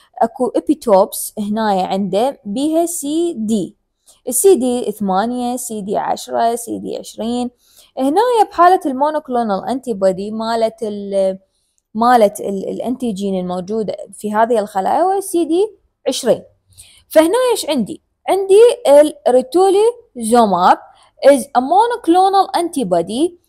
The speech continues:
إلى القدرة إنه يرتبط ويا سي دي twenty antigen on the surface of beta cell.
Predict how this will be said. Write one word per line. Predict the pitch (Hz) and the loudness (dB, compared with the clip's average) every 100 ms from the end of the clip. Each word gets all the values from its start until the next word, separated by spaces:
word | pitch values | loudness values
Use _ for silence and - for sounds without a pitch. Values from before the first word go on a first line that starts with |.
| _ - | _ -2
إلى | 415 359 | 4 4
القدرة | - - 359 208 196 | 4 2 2 4 2
إنه | 175 - 233 247 240 247 | 2 -2 -4 -2 -2 -2
يرتبط | 320 415 - 339 381 392 | -2 -4 -4 -2 -2 0
ويا | 294 269 240 | -2 2 2
سي | 233 - 349 349 | 0 0 2 2
دي | 233 175 - _ _ | 0 -6 -6 _ _
twenty | 202 196 226 349 466 _ _ - | -4 -2 -2 -4 -6 _ _ -4
antigen | 247 226 190 170 214 349 523 _ _ _ - | -2 0 -2 -2 -2 -2 -2 _ _ _ 6
on | 269 277 285 214 | 8 8 4 -2
the | 208 | 0
surface | 381 494 - 466 453 - 311 | 2 2 4 0 2 4 4
of | |
beta | 233 196 262 277 330 294 - | 4 2 4 4 2 2 2
cell. | 170 120 | -2 -2